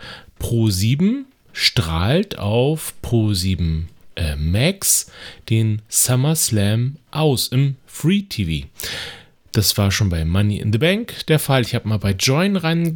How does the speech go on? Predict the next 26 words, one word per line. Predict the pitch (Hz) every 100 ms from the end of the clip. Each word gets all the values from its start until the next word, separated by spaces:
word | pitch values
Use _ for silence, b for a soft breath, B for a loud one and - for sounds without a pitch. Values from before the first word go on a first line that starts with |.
| -
reingeguckt. | - 127 151 147 - 143 - -
Leider | 95 110 123
gibt | 104 123 117
es | 104
das | 113 107
dann | 107 92
anscheinend | 110 101 95 90
nicht | 110 131 -
in | 120
der | 104
Mediathek, | 98 95 90 85 - - 202 262 -
aber | 202 113 147
im | 196 214 254 -
Free | - - 254 277
T | - 107
V. | 85 76 - - - -
Und | 139 180 -
zwar | 120 117 110 -
am | 90 82 87
Sonntag, | - 107 127 190 208 151 135 - -
den | 87 85 82
vierten | - - 160 151 110 92
August | 92 147 208 - - B B B B
ab | 117 113 - - -
zweiundzwanzig | - - 80 82 85 90 - 101 101 - 113 120 - - _ -
Uhr. | 135 147 113 80